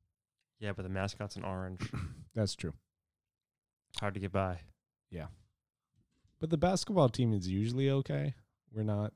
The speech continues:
Speaker 2: really this year, but so there's that.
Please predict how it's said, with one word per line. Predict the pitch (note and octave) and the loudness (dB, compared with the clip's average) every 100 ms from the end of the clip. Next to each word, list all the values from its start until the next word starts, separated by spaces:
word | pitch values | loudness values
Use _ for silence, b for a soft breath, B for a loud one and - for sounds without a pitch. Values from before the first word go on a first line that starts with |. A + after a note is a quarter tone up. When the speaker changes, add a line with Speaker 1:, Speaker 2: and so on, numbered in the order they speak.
| _ G#2 | _ -4
Speaker 2:
really | G2 F#2+ | -2 -2
this | F2+ F#2+ | -2 -2
year, | A2 G#2+ A2 _ - | 0 -2 -2 _ -18
but | - - _ _ _ _ _ _ _ _ _ _ _ _ _ _ _ _ _ _ _ | -16 -16 _ _ _ _ _ _ _ _ _ _ _ _ _ _ _ _ _ _ _
so | - G#2 | -12 -6
there's | G2 E2+ | -4 -4
that. | D2 D2 | -6 -12